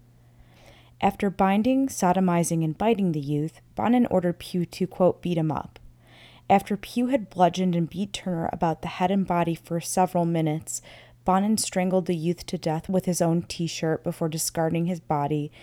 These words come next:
at the rear delivery door to a Los Angeles business. Turner's autopsy subsequently revealed the youth's genitals had been mutilated and he had received a total of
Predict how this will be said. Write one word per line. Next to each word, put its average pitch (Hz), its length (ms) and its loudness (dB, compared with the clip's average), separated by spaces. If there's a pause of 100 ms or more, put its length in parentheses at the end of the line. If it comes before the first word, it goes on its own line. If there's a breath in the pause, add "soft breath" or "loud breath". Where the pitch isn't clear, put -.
(160 loud breath)
at 165 120 -2
the 165 80 0
rear 170 280 0
delivery 165 460 2
door 156 280 0
to - 180 -6
a - 20 0
Los 151 300 -2
Angeles 151 400 -2
business. - 640 -6 (720 soft breath)
Turner's 247 420 2
autopsy 175 720 0
subsequently - 760 0
revealed 165 600 0
the 180 80 0
youth's 165 360 -2
genitals 202 520 2
had 175 100 -6
been 170 220 2
mutilated 156 760 -2
and 180 120 -2
he 175 160 -4
had 180 120 -2
received 175 400 -4
a 170 60 -2
total 165 320 -2
of 160 140 -4